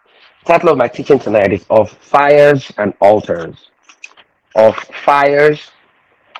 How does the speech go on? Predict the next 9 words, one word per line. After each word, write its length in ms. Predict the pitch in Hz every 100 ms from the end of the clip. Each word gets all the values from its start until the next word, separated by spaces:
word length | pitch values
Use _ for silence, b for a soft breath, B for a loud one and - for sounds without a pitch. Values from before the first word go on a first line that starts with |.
| _ _ -
and 680 | 117 113 110 110 110 107 - _ _ _ _ _ _ _ _
altars, 1000 | 127 131 131 127 127 98 87 78 - - - - - 101 95
of 180 | 120 110
fires 800 | - - 156 156 127 98 - - - _ _ _ _ _ _ - - - - - 104
and 200 | 92 - -
altars. 680 | 101 98 107 101 - - - - - _ _ - _ _ - _ _ _ _ _ -
Glory 380 | 98 101 104 104
to 100 | 98
God. 520 | 87 110 110 95 -